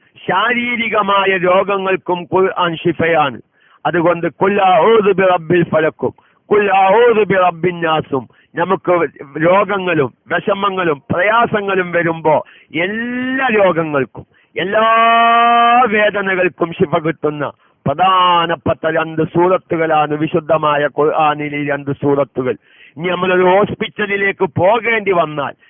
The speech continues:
ഇത് ചെയ്തിട്ടൊരു ഹോസ്പിറ്റലിൽ പോകുമ്പോ അൽഹംദുലില്ലാ ഡോക്ടർ പരിശോധിക്കുമ്പോ പറയും,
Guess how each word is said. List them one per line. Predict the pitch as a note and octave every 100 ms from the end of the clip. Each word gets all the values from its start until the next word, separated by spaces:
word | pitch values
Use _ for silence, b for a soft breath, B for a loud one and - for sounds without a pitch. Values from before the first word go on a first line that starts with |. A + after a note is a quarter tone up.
| b G3
ഇത് | G#3 A3
ചെയ്തിട്ടൊരു | _ G#3 A3 B3+ D#4 F#3+ A#3+ A3+
ഹോസ്പിറ്റലിൽ | G#3+ G3 G3 E3+ G3+ F#3+
പോകുമ്പോ | F3 F3+ F3 E3+ D#3+ D#3 A#2+ b b -
അൽഹംദുലില്ലാ | F3 F3+ G3+ G3 F#3+ F#3 F3 D#3+ C#3 b b -
ഡോക്ടർ | D3+ F#3 E3 A3+ A3
പരിശോധിക്കുമ്പോ | F#3 F#3 F#3+ G#3 G3 F#3 F#3+ F#3+
പറയും, | C#3 F3 F3 E3+ D#3